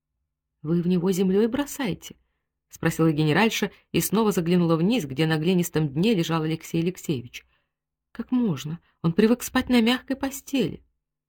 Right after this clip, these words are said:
Она раскрыла широко глаза и часто-часто затрясла головой.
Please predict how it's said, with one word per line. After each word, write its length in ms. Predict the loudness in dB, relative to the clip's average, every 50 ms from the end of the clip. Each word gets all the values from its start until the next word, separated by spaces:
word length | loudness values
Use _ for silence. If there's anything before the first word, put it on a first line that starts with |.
| _ _ _ _ _ _ _ _ _ _ _ _ _ _
Она 220 | _ -4 -2 -2 -2
раскрыла 360 | -2 -6 -4 -2 0 0 0
широко 380 | 0 0 -2 -2 -2 -2 -4 -2
глаза 360 | 0 0 0 0 0 0 0
и 120 | 0 0
часто-часто 800 | -2 -4 -4 -4 -6 -4 -6 -8 -6 -4 -4 -4 -4 -4 -4 -4
затрясла 480 | -4 -4 -2 -2 -2 -2 0 0 0 0
головой. 580 | 0 0 0 0 0 0 0 -2 -2 -2 -6